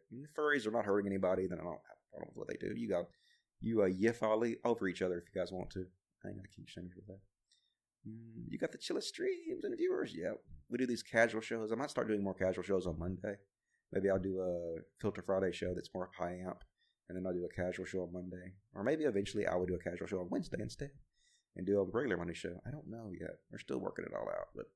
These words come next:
for now, this is pretty cool. Um, as an artist, I think the style and social skills are what holds incels back. Yeah,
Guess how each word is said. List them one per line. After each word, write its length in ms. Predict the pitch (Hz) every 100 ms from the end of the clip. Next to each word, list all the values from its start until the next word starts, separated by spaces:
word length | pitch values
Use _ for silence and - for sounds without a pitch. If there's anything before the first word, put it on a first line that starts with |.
| _ _ _ _ _ _ -
for 120 | -
now, 200 | 147 104
this 160 | -
is 80 | -
pretty 220 | - - -
cool. 260 | - 80 80 _ _ _ _ _ _ _ _ _ _ _ _ _ -
Um, 500 | 87 90 101 101 107 98 _ _ _ _ -
as 140 | 120
an 60 | 135
artist, 340 | - 139 135
I 40 | 127
think 300 | 135 127 107
the 100 | 92
style 560 | - - 147 156 160 -
and 180 | 95 92
social 340 | 120 135 120
skills 380 | - 98 104 95
are 80 | 92
what 180 | 101
holds 220 | 104 104 -
incels 460 | 101 107 104 -
back. 300 | 104 95 90
Yeah, 200 | - 180